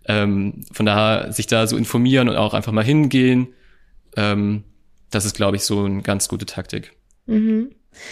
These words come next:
Speaker 2: Und im Verlaufe des Semesters hast du dann noch andere Möglichkeiten gefunden, um dich mit Leuten zu treffen, oder bist du dann eher in dieser Gruppe geblieben und hast dir gedacht, ja, jetzt habe ich meine feste Truppe, jetzt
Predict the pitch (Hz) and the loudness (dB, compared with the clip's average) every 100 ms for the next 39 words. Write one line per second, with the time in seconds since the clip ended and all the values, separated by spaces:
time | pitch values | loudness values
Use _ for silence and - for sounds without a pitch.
0 | - - - 220 226 220 220 - 214 208 | -18 -16 -2 2 4 4 2 0 2 2
1 | 208 202 208 208 220 277 277 269 277 269 | 2 0 0 0 0 -2 -2 -2 -4 -4
2 | 302 254 233 - 226 208 208 208 202 - | -6 -4 -4 -2 -2 0 2 2 0 -2
3 | - 208 226 247 233 233 220 220 220 214 | -2 0 2 0 0 0 2 2 0 -6
4 | - 220 220 208 - 220 226 233 220 208 | -2 -2 0 -2 0 0 0 0 0 2
5 | 208 202 202 196 196 214 220 202 - 240 | 0 2 0 2 0 0 -6 -6 -4 -4
6 | 320 302 247 214 214 202 208 196 190 196 | -2 -2 0 2 0 0 2 2 2 2
7 | 190 190 185 196 190 180 175 190 196 202 | 0 0 0 -2 -2 -4 -2 0 2 4
8 | 196 - - - _ 196 190 185 185 185 | 2 -2 -14 -20 _ -2 0 0 0 0
9 | 180 - - - _ _ _ _ _ _ | -4 -6 -12 -14 _ _ _ _ _ _
10 | 196 180 180 180 196 185 190 185 185 180 | 0 2 0 0 -2 0 0 0 0 -2
11 | 196 185 - 196 - 185 196 190 190 180 | -4 -4 -8 -8 -6 -4 0 0 0 -2
12 | 180 - - | -4 -12 -14